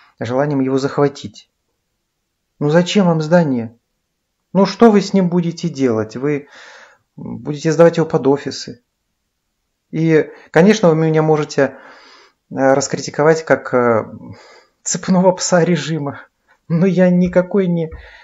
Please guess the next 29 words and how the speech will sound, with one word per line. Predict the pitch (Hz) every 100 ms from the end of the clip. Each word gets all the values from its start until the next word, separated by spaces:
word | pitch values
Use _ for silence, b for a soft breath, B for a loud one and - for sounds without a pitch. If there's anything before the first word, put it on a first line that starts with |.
| B
защитник, | 131 156 160 190 180 139 135 -
э, | 123 120 120 117 -
правящего, | - 156 139 135 - 135 123 - b b b b
э, | 135 131
нынешнего | 147 139 - 135 127
режима. | 147 151 135 113
Ни | 120
в | 135
коем | 170 160
случае, | 165 147 135
я |
самый | 127 151 143
его | 135
первый | 135 147 135
критик. | 139 143 - - _ _ _ _ _ _
Я | 131
просто | 147 170 165 170
на |
стороне | 165 185 185 180
здравого | 147 165 156 147
смысла. | - 175 135 139 117 _ _ _ _ _ _ _ _ _ _ _ _ _ _ _ _
На | 131
стороне | 131 156 170 175
здраво-, | 170 175 160 135
здравого | 135 165 185 175
смысла, | - 196 175 -
потому | 143 151 165
что, | - 156 - B B B B B B
э, | 151 151 151 143